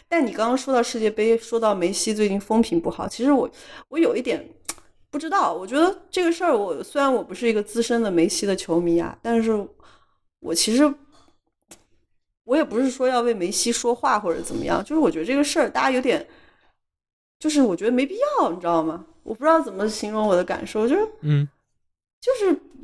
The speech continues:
Speaker 1: 一场球，他出不出来，他有各种各样的原因，包括他之前在北京不是出来踢得好好的吗？为什么到了香港，你觉得他是有什么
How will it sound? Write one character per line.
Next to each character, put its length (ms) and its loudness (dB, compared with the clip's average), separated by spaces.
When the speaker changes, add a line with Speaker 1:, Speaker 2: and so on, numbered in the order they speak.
Speaker 1:
一 160 0
场 280 2
球， 420 -2
他 360 0
出 200 0
不 100 4
出 240 -4
来， 180 2
他 140 -6
有 100 0
各 160 2
种 140 2
各 40 0
样 80 2
的 80 2
原 220 0
因， 60 0
包 160 0
括 100 2
他 140 -4
之 120 -6
前 160 -4
在 120 4
北 160 -2
京 160 0
不 100 -6
是 100 -10
出 180 -8
来 100 2
踢 160 -2
得 80 2
好 120 -10
好 220 -2
的 80 4
吗？ 180 -4
为 100 8
什 120 0
么 80 -8
到 160 2
了 80 2
香 220 -2
港， 160 -4
你 100 -10
觉 140 -2
得 80 4
他 160 -2
是 200 2
有 120 -4
什 120 -6
么 220 4